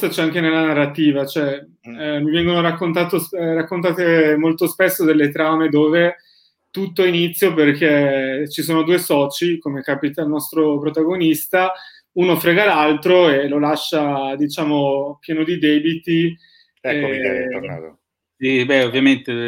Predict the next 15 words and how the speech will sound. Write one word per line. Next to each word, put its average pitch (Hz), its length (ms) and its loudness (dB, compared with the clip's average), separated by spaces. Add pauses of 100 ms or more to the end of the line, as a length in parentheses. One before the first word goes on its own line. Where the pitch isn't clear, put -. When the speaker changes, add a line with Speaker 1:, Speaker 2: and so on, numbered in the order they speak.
(100)
Speaker 3:
la, 113 200 -6
la 123 140 -10
connessione 120 520 -10
è - 20 -18
saltata, 101 600 -10
perché 101 280 -20
questa 107 240 -18
roba 110 160 -12
doveva 101 300 -16
succedere, 104 640 -16
beh. 104 240 -14 (320)
Speaker 2:
Non 104 120 -10
ti - 100 -8
preoccupare, 95 420 -4
Speaker 3:
Ma 131 60 2